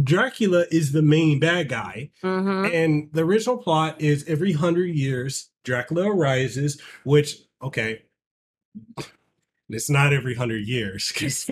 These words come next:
Speaker 2: <laughs>
Speaker 1: uh, Kogarashi, uh, uh, Koji, uh, Igarashi, or, or Iga,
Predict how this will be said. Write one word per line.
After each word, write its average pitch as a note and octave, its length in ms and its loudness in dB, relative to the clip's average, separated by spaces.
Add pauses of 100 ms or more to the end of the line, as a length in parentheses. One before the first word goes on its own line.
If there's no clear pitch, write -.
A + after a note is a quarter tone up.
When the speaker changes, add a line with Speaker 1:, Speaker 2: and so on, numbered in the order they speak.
(280)
Speaker 2:
<laughs> - 320 -10
Speaker 1:
uh, D3+ 240 2
Kogarashi, F#3+ 840 2
uh, C3+ 520 -2
uh, C3+ 340 0
Koji, E3 420 0
uh, C#3+ 220 0
Igarashi, C#3 880 0 (140)
or, A#2+ 340 -4
or B2+ 200 -6
Iga, C3 460 -2